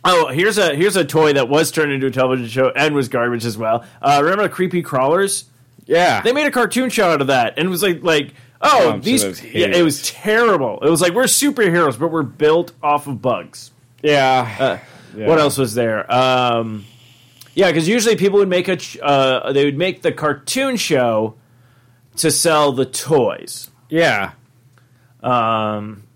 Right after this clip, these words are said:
Speaker 2: Well, this, I mean, shit, I think most toys nowadays anyways are based off of movies and frickin' shows anyway.
Speaker 1: Well, that's how they make
Speaker 2: Are there
Speaker 1: them.
Speaker 2: any standalone frickin'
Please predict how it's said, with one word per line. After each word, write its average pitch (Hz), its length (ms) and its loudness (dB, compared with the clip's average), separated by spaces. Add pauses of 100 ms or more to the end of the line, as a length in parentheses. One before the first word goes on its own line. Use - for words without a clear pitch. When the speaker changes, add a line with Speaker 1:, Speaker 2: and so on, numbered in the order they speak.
(400)
Speaker 2:
Well, 233 160 2
this, 170 420 0
I 151 120 0
mean, 175 280 0 (520)
shit, 220 440 0
I 143 120 -2
think 196 260 0
most 147 480 2 (460)
toys 147 560 2
nowadays 127 540 2
anyways 147 400 0
are 113 80 0
based 120 480 -2
off 117 240 0
of 104 140 -8
movies 117 500 -2
and 107 140 -4
frickin' 113 400 -6
shows 113 360 -2
anyway. 151 280 -2
Speaker 1:
Well, 160 80 4
that's 170 120 0
how 190 100 0
they 160 100 0
make 151 100 0
Speaker 2:
Are 180 80 2
there 180 120 2
Speaker 1:
them. 165 200 2
Speaker 2:
any 202 100 2
standalone 160 960 2
frickin' 135 600 -2